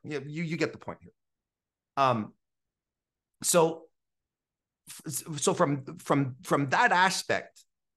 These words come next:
the, the one thing that baffles me with the dir-, the creative direction M J F decided to go down,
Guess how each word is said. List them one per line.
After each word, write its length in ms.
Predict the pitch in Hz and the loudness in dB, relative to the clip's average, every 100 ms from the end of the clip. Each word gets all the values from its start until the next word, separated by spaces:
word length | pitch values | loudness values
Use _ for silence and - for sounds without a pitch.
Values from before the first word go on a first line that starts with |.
| _ | _
the, 260 | 127 156 147 | -4 -2 0
the 100 | 143 | 0
one 340 | 143 196 254 - | 2 2 0 2
thing 200 | 220 175 | 2 4
that 260 | 127 - | 2 2
baffles 540 | 151 147 - 113 104 92 | 4 4 2 -6 -8 -10
me 180 | 85 101 | -12 -4
with 220 | 104 104 - _ _ _ _ - | -4 -4 -12 _ _ _ _ -2
the 140 | 139 | 0
dir-, 340 | 123 127 139 127 | 0 0 -2 -4
the 120 | - | -4
creative 540 | - 160 165 202 180 | -4 0 4 4 2
direction 760 | 143 143 156 - - 107 104 - | 0 0 0 0 -2 -2 -4 -4
M 200 | 147 180 | 0 0
J 280 | - 143 135 | 2 2 4
F 240 | 131 - | 2 -4
decided 720 | - - - 135 175 165 135 | -10 -6 -4 -2 0 -2 -4
to 100 | 113 | -6
go 320 | 92 120 190 | -2 0 0
down, 420 | 156 95 80 87 | 0 -6 -8 -14